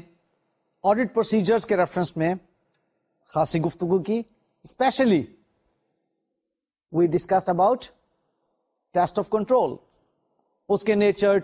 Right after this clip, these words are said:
timing and extent کو بھی ہم نے ڈیٹیل سے دیکھ لیا۔ ہم نے لاسٹ لیکچر میں یہ بات سیکھی تھی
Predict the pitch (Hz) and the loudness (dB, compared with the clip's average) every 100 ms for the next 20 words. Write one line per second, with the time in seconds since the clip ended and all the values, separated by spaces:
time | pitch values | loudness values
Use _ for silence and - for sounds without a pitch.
0 | 196 185 196 190 185 185 - 196 196 190 | 2 2 2 2 2 0 0 0 0 0
1 | 185 165 160 170 165 160 151 143 156 143 | -2 0 2 2 2 0 0 0 -2 -2
2 | 147 135 - 135 123 - _ _ _ _ | -2 -4 -4 -4 -4 -4 _ _ _ _
3 | _ _ _ _ _ _ _ _ _ _ | _ _ _ _ _ _ _ _ _ _
4 | _ _ _ _ _ _ 214 269 294 277 | _ _ _ _ _ _ -2 2 2 2
5 | 247 285 269 247 247 233 220 185 170 - | 2 2 -2 -2 -2 0 0 2 0 0
6 | 156 - 139 143 180 | -6 -6 -8 -4 -6